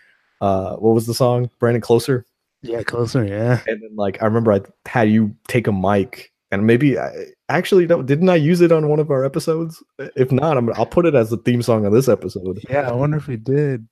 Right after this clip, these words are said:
Speaker 1: Yeah, I'll put it
Speaker 2: <laughs> You
Speaker 1: as the beginning
Speaker 2: should,
Speaker 1: song
Speaker 2: yeah,
Speaker 1: of this
Speaker 2: yeah.
Speaker 1: episode. Screw it, because
Speaker 2: <laughs>
Speaker 1: so you hear what I'm talking about. But it, it was basically, I had Brandon with a microphone, and I had him saying weird stuff, you know. Well, I wasn't cueing you to say it. I was just, like,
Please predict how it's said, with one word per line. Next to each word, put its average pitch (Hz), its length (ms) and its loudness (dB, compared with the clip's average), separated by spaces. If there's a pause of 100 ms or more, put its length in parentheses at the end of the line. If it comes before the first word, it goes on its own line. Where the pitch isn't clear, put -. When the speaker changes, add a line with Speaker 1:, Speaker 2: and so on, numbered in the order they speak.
Speaker 1:
Yeah, - 220 -8
I'll 127 80 4
put - 280 0
it - 0 -
Speaker 2:
<laughs> 139 120 4
You 147 100 0
Speaker 1:
as 147 60 0
the 143 60 -2
beginning 143 260 4
Speaker 2:
should, 123 80 -2
Speaker 1:
song 131 200 0
Speaker 2:
yeah, 123 60 0
Speaker 1:
of 110 60 2
this 113 160 2
Speaker 2:
yeah. 113 60 0
Speaker 1:
episode. 101 360 -4
Screw 123 260 2
it, 98 200 -2
because 117 360 0 (200)
Speaker 2:
<laughs> - 200 -10
Speaker 1:
so - 140 -8
you 117 200 -6
hear 139 120 2
what 120 100 2
I'm - 60 -12
talking 120 320 0
about. 98 340 -4
But 101 220 0
it, 107 200 -4
it 120 120 4
was 113 160 -2
basically, 123 460 2
I 104 80 -2
had 110 280 -4
Brandon 113 560 0 (640)
with 127 240 0
a 131 60 2
microphone, 104 840 -2 (420)
and 104 280 -2
I 107 100 -4
had 123 240 -2
him 120 100 0
saying 117 260 2
weird 107 300 2
stuff, 113 420 0
you 98 120 -8
know. 92 120 -8
Well, 151 280 0
I 117 80 0
wasn't 131 260 -2
cueing 143 340 2
you 104 120 4
to 92 100 -4
say 120 200 2
it. 95 80 2
I - 20 -2
was 90 100 -4
just, - 160 -10
like, 87 160 -6